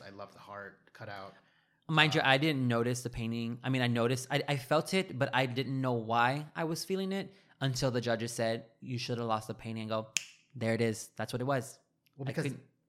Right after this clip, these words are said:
Speaker 1: I think Lady Gaga said it, like,
Speaker 2: Yeah.
Speaker 1: "You're the canvas.
Speaker 2: Yeah.
Speaker 1: There's no reason to bring the canvas
Speaker 2: Yep.
Speaker 1: out.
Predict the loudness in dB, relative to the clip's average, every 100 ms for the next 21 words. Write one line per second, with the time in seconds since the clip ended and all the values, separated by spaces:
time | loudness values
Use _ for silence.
0 | -10 -6 -4 -4 -4 -4 -4 -6 -8 -10
1 | -14 -4 6 8 8 4 -4 -10 -12 -14
2 | -10 -2 0 0 -2 -2 -4 -8 -10 -10
3 | -12 -10 -2 -2 -2